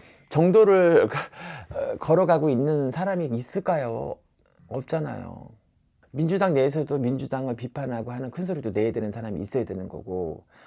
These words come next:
국민의힘이라든지 국민의힘에서도 왜냐면 또 큰 소리 내고 그건 아니다, 기다, 어, 큰 소리를 내야 되는 사람. 근데 지금 봐봐요. 큰 소리 내거나 아니면 뭔가 이렇게 삐딱선타는 사람을 다 제명시켜라, 뭐라, 뭐 어쩌고 저쩌고 막 말이 많이 나왔잖아요. 그래서 이게 참 문제라요, 이게.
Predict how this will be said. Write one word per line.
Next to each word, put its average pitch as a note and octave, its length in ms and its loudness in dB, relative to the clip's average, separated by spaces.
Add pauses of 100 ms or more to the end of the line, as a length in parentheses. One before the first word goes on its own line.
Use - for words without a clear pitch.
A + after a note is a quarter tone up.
(100)
국민의힘이라든지 C3 960 -4
국민의힘에서도 D3+ 480 -4
왜냐면 G#2+ 360 -2 (220)
또 G3 80 -10
큰 A3+ 160 0
소리 F#3 180 -2
내고 C3 240 -2
그건 B2 220 -4
아니다, A2 320 -2 (220)
기다, B2 320 -4 (300)
어, - 260 -12
큰 G3 160 -8
소리를 E3+ 200 0
내야 A2 200 4
되는 G#2 280 -2
사람. A#2 220 -14 (180)
근데 - 160 2
지금 D#3 200 2
봐봐요. G2+ 220 -4
큰 A3+ 140 0
소리 A3 160 0
내거나 C3 380 -2
아니면 A#2+ 220 -2
뭔가 A#2 220 0
이렇게 A#2 220 -2
삐딱선타는 D#3 520 -6
사람을 G#2 280 -8
다 D3 160 -4
제명시켜라, A#2+ 600 -6
뭐라, G#2+ 360 -8
뭐 G#2 240 -10
어쩌고 G#2+ 280 -14
저쩌고 G2 180 -10
막 G#2+ 180 -10
말이 A2 200 -8
많이 A#2 180 -8
나왔잖아요. B2 760 -10 (360)
그래서 D#3+ 260 -2
이게 C#3+ 160 -6
참 - 160 -16 (460)
문제라요, C3+ 720 -8 (160)
이게. - 400 -20